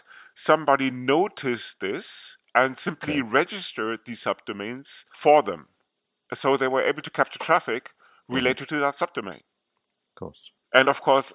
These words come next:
Speaker 1: some blame has to go to the registrar in that case, because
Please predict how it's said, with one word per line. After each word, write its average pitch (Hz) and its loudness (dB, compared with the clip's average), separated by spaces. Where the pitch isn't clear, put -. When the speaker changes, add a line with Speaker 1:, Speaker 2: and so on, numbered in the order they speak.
Speaker 1:
some 170 2
blame 135 0
has 127 -4
to 143 -16
go 127 -8
to 135 -16
the 120 -12
registrar 120 -4
in 104 -14
that 95 -12
case, 101 -8
because 127 -2